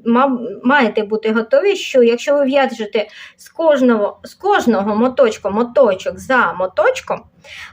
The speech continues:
то ось ці шм-, смужки, вони будуть не такі широкі, як зараз от я маленький візерунок зв'язала.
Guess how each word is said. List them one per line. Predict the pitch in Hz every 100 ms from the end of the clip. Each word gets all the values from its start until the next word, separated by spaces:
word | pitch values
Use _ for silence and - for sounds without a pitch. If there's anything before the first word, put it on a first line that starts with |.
| _
то | 294 285
ось | 294 269 - -
ці | 339 311 208 - _
шм-, | - 269 247
смужки, | - 311 453 - 220
вони | 226 247 277
будуть | 240 240 247
не | 247
такі | 254 285 494 539
широкі, | - 339 311 240 - 202
як | 208 202
зараз | 208 285 214 196
от | 208 220
я | 220
маленький | 202 226 226 196 202
візерунок | 190 220 302 269 185 175
зв'язала. | 226 226 226 175 -